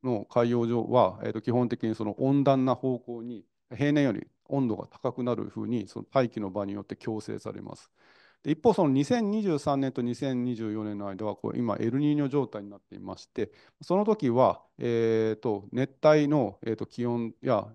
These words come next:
えーと、海面水温というのは上昇傾向にあります。これはその地-、自然の揺らぎによるも-、ものなんですけど、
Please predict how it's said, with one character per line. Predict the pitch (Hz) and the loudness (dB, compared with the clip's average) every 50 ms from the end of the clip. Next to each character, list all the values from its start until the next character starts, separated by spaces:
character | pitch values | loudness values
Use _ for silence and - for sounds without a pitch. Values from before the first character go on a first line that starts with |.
| _ | _
え | - 117 | -6 -6
ー | |
と、 | 104 107 | -6 -4
海 | - - 117 117 | -2 0 0 0
面 | 120 120 117 113 | 2 0 -2 -2
水 | 110 - 123 113 104 | -4 -4 -4 -4 -4
温 | 104 101 95 | -4 -6 -8
と | - | -8
い | 110 | -4
う | 120 | -4
の | 123 | -4
は | 120 | -2
上 | 101 117 117 117 | -2 -2 -4 -4
昇 | - - 113 | -6 -8 -10
傾 | 107 - 131 117 104 | -8 -6 -6 -6 -6
向 | - - 107 101 | -8 -10 -12 -10
に | 104 104 - | -10 -12 -12
あ | - | -10
り | 98 104 | -10 -10
ま | 104 104 - | -10 -10 -12
す。 | - _ _ _ _ _ | -14 _ _ _ _ _
こ | - - 190 202 | -2 2 6 8
れ | 233 | 8
は | 220 151 | 8 8
そ | - 131 | 6 2
の | 113 | -4
地-、 | 110 - - 131 | -4 -4 -6 -8
自 | 123 - - 143 | -6 -4 -6 -2
然 | 139 170 170 170 | 0 0 2 2
の | 170 | 2
揺 | 151 135 139 | 2 4 4
ら | 143 151 147 | 4 4 4
ぎ | 151 147 | 4 2
に | 151 143 135 | 0 0 -2
よ | 131 135 139 | -2 -2 -2
る | 143 | 0
も-、 | 147 143 143 - | -2 -2 -2 -4
も | - 127 131 | -6 -6 -4
の | 143 143 | -2 -2
な | 135 113 | -2 -4
ん | 101 | -6
で | - - | -8 -10
す | - - | -12 -12
け | - 110 | -10 -10
ど、 | 104 104 | -10 -10